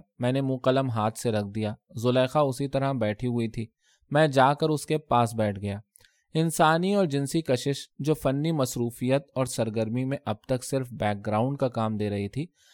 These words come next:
اب میرے قلب میں، میرے خون کی گردش میں سرایت کرنے لگی۔ میں محسوس کرنے لگا کہ میرے چہرے کا رنگ زرد ہو رہا ہے۔ زلیخا نے پاس سے ایک کتاب اٹھا کر دیکھنا شروع کی۔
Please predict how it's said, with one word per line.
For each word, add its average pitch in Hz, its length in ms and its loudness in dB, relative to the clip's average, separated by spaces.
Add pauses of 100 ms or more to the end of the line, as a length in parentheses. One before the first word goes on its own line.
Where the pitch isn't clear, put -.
(180)
اب 156 140 4
میرے 170 240 4
قلب 147 340 4
میں، 156 240 0
میرے 139 220 2
خون 131 340 -2
کی 131 180 -2
گردش 110 400 -2
میں 135 100 -2
سرایت 107 520 0
کرنے 107 260 0
لگی۔ 101 260 -6 (560)
میں 165 120 6
محسوس 175 440 4
کرنے 160 240 4
لگا 139 380 4
کہ 156 120 -4
میرے 151 220 0
چہرے 123 440 0
کا 135 180 2
رنگ 113 280 0
زرد 113 340 0
ہو 110 120 -2
رہا 101 220 -2
ہے۔ 101 100 -6 (160)
زلیخا 123 580 2
نے 120 180 0 (400)
پاس 147 340 6
سے 175 100 2
ایک 170 140 -2
کتاب 139 380 4
اٹھا 113 260 0
کر 120 180 0
دیکھنا 117 420 0
شروع 110 280 -2
کی۔ 101 180 -10